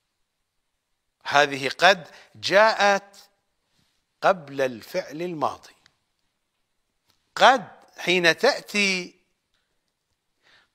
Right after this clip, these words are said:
قبل الفعل المضارع تفيد التقليل، قد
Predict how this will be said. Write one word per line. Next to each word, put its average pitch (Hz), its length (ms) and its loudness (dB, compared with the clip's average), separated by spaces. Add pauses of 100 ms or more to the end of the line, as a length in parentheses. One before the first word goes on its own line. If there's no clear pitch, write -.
قبل 240 320 2
الفعل 208 460 0
المضارع 165 800 0 (600)
تفيد 214 400 -8
التقليل، 156 800 -4 (1080)
قد 202 560 4